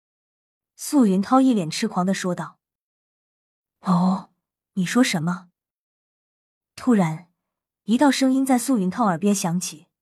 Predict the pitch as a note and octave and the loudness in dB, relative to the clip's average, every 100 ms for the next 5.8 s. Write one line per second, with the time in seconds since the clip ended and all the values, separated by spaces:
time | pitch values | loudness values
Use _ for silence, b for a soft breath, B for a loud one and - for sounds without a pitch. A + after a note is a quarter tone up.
0 | _ _ _ _ _ - C#4+ G3+ - G3+ | _ _ _ _ _ 0 2 2 2 0
1 | F3+ - F3+ - _ _ _ _ _ _ | 0 -4 -10 -12 _ _ _ _ _ _
2 | _ _ _ _ _ _ - G3 G3 D#3+ | _ _ _ _ _ _ -4 -2 -2 -2
3 | - A3+ A#3 G3+ G#3 G#3+ A3 - D#3+ E3 | -4 0 2 4 2 0 -2 -2 -8 -12
4 | _ _ _ _ _ _ _ _ - - | _ _ _ _ _ _ _ _ -10 -4
5 | - A#3 A3+ F3+ - F3 E3+ | 2 2 2 -2 -6 -6 -6